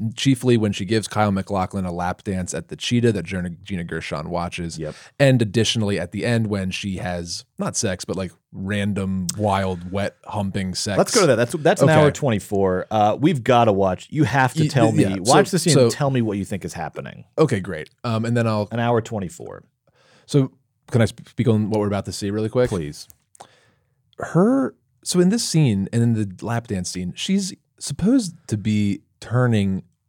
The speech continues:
Speaker 1: her male partner or male client on,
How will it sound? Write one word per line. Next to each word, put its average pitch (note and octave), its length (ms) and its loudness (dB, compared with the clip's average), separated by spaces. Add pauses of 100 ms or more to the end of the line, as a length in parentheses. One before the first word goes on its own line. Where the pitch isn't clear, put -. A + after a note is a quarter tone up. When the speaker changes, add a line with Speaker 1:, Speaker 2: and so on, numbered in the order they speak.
(300)
Speaker 1:
her F#2+ 460 0 (100)
male F#2+ 500 -2 (600)
partner F2+ 580 -4
or F#2 240 -6
male F#2 460 -4 (100)
client F#2 480 -6
on, C3+ 420 4